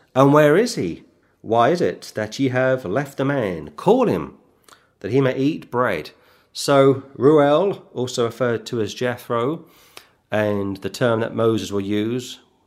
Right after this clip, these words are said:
uh, several times, will be the father-in-law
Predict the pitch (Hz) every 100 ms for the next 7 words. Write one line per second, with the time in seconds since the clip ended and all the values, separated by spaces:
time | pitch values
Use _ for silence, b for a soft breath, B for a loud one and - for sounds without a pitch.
0 | _ 87 90 90 131 113 101 135 113 110
1 | 117 117 - 110 107 107 107 107 B B
2 | B _ - 92 131 127 113 107 107 147
3 | 147